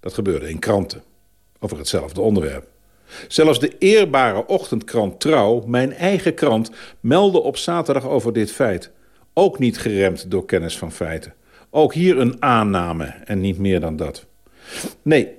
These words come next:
natuurlijk is het niet leuk op deze manier in het nieuws te komen. Vooral niet als je de juiste tekst, de juiste context en de juiste setting weet.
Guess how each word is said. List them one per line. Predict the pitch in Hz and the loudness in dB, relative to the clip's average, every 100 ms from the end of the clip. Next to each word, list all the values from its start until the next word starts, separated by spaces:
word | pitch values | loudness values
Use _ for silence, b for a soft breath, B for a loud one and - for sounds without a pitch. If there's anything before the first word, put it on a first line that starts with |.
| _ | _
natuurlijk | 143 127 202 208 190 | -2 2 4 4 4
is | 117 | -2
het | 101 131 | -4 -2
niet | 160 | -2
leuk | 135 127 123 | 2 2 2
op | 120 101 | -2 2
deze | 110 101 | 2 0
manier | 95 98 95 92 | -4 -2 -2 -2
in | |
het | 82 | -4
nieuws | 98 95 - | -4 -4 -6
te | |
komen. | - 92 82 | -4 -4 -4
Vooral | 92 110 147 160 | -2 2 4 4
niet | 143 - B B B | 2 0 B B B
als | 131 - | -8 -4
je | 113 | -2
de | 95 90 | -2 0
juiste | 98 113 120 165 | 4 4 2 -4
tekst, | - 151 196 - - - | 0 0 0 -8 -14 -10
de | 98 | -4
juiste | 95 85 - - | -2 -4 -10 -2
context | 120 113 - 107 - - - | 2 2 2 -2 -2 -10 -8
en | 110 | -6
de | 98 | -4
juiste | 92 85 - | -4 -6 -8
setting | - 175 - 90 | -2 0 0 -2
weet. | 76 71 - | -4 -6 -10